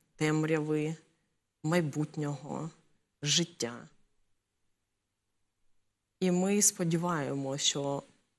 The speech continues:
наша пам'ять, вона допоможе нам боротися, десь брати цю злість, бо ми також це втрачаємо.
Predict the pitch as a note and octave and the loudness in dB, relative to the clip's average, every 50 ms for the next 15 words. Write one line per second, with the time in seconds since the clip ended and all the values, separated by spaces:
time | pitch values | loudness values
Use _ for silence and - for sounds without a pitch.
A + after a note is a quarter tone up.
0 | _ _ - E3 F3 F3 F3 E3+ - - E3 D3+ D3 D3 D#3+ D#3 - _ _ _ | _ _ -8 -4 -2 -2 -2 -2 -2 -2 -2 -2 -2 -2 -4 -6 -10 _ _ _
1 | _ _ _ _ _ _ _ _ _ _ _ _ _ _ _ _ _ _ _ _ | _ _ _ _ _ _ _ _ _ _ _ _ _ _ _ _ _ _ _ _
2 | _ - - F3+ G#3 A#3 A#3 G3+ E3+ D#3 D#3 - - - D3 D3+ D#3+ E3 D#3+ E3 | _ -2 0 2 2 4 2 2 2 0 0 -2 -6 -6 -4 -2 -2 -2 -2 -2
3 | D#3+ E3 E3 D#3+ D#3 E3+ F3+ G3 F3 D#3 D3 B2 B2 A#2 - - - - D#3+ - | -4 -4 -4 -4 -2 -2 -2 -2 -2 -2 -4 -4 -4 -6 -8 -8 -10 -12 -14 -18
4 | _ _ _ _ _ _ D3 C#3+ D3+ D3 D3+ D#3 E3+ E3+ - D#3+ D#3 - - - | _ _ _ _ _ _ -6 -2 0 2 2 2 2 0 0 -2 0 2 2 0
5 | - C#3 C3 C#3+ D3+ - _ - C#3+ C#3 D#3 D#3+ E3+ E3+ - - C#3+ - D#3+ E3 | 0 -2 -8 -12 -14 -16 _ -14 -4 2 2 4 6 6 6 4 4 -2 -2 -2
6 | F3+ F3 - D#3+ D#3 - - - - E3+ E3 D#3+ D#3 - C#3+ C3+ C3 D#3+ D3+ C#3+ | -2 -2 -2 -4 -4 -2 -4 -2 0 0 -2 -2 -2 0 2 2 4 4 2 2
7 | D3+ D#3+ F3+ - - - - - - _ - D3+ D3 D3 D3+ D#3 D#3 - D#3+ - | 2 2 4 4 4 2 0 -10 -14 _ -6 -4 -2 -2 -2 -2 -4 -6 -8 -10
8 | - F3+ F#3 F#3+ - - - - F3 - - - - - - - - - C3 B2 | -8 -8 -6 -4 -4 -6 -6 -6 -10 -10 -12 -12 -10 -10 -6 -2 -2 -2 -2 -4
9 | A2+ A2+ A2 G#2+ _ _ - - | -16 -18 -20 -20 _ _ -20 -20